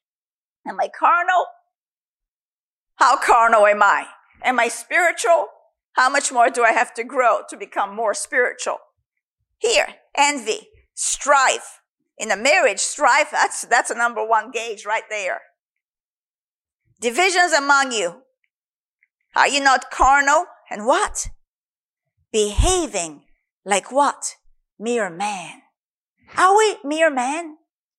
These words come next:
What does Paul tell also to the Corinthians? You're now new creation in Christ,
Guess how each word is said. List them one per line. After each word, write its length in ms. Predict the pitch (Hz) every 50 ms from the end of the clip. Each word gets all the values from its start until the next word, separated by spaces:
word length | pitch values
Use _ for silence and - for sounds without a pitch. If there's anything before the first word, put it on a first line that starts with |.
| _ _ - - -
What 220 | - 403 453 453 453
does 160 | 440 440 -
Paul 280 | - 415 381 392 403 392
tell 240 | - - 403 381 -
also 320 | - 330 370 392 392 311
to 100 | - 339
the 80 | 311 370
Corinthians? 880 | - - 349 330 359 381 370 - - 349 226 160 - - - - - - _ _ _ _ _ _ _ _ _ _ _ _ _ _ _ _ _ -
You're 240 | - 392 440 415 403
now 240 | 403 403 403 403 415
new 220 | 427 440 453 453
creation 1040 | - 415 415 427 440 440 466 480 480 480 480 - - - 453 440 427 330 247 - _ _ _ _ _ _ _ _ _ _ _ _ _ -
in 280 | 415 453 453 440 403 -
Christ, 840 | - - 381 415 427 480 480 427 - 302 - - - - - -